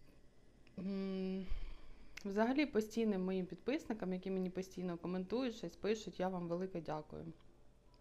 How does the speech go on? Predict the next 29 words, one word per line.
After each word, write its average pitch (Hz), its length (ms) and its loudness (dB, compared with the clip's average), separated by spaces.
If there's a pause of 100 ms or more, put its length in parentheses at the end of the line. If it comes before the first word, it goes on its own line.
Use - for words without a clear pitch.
(420)
Мені 180 240 2
дуже 165 220 -2
приємно. 165 560 -8 (1800)
Класно, 196 340 4
що 180 140 -4
в - 20 2
нас 175 160 0
така, 170 220 -2
знаєте, 170 340 0
міні-сімейка 175 840 0
собралась 208 580 0
така. 190 320 -6 (520)
<laughs> 214 460 2
Є 185 280 2
з - 80 -4
ким 170 140 0
поспілкуватися. 185 1200 -2 (640)
Треба 180 240 0
ще 185 160 0
якось 185 260 0
в - 40 -12
прямий 185 320 2
ефірчик 226 440 2
мені 170 200 0
вийти, 165 280 -2
щось - 220 -8
хочеться. 165 440 -6
Може, 180 260 -2
сьогодні. 170 340 -6